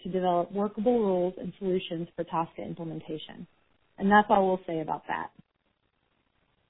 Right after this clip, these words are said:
I am Adrienne Timmel, and I've been an associate at Keller and Heckman for seven years in the Environmental Practice Group. I specialize in regulatory compliance and enforcement matters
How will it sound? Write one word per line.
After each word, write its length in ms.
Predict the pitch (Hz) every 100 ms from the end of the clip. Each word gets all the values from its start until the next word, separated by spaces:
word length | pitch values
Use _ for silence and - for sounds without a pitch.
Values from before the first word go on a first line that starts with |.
| _ _ _ _ _
I 100 | 233
am 160 | 269 349
Adrienne 440 | 330 247 254 262 254
Timmel, 360 | 202 175 165 180 -
and 100 | 214
I've 160 | 220 233
been 160 | 262
an 180 | 254 247
associate 340 | 214 214 220
at 100 | 180 175
Keller 160 | 214 233
and 80 | 247
Heckman 320 | 185 190 180 -
for 80 | 185
seven 260 | 214 196 226
years 240 | 185 175 180
in 120 | 202 190
the 80 |
Environmental 520 | 185 175 180 180 170 170
Practice 360 | 156 147 147 -
Group. 200 | 143 - _ _ _ _ _ -
I 60 | 214
specialize 460 | - 240 - 233 220
in 100 | 202
regulatory 540 | 190 196 247 247 240 247
compliance 600 | 240 233 202 190 196 202
and 120 | - 190
enforcement 580 | 190 226 220 220 202
matters 380 | 165 156 165 165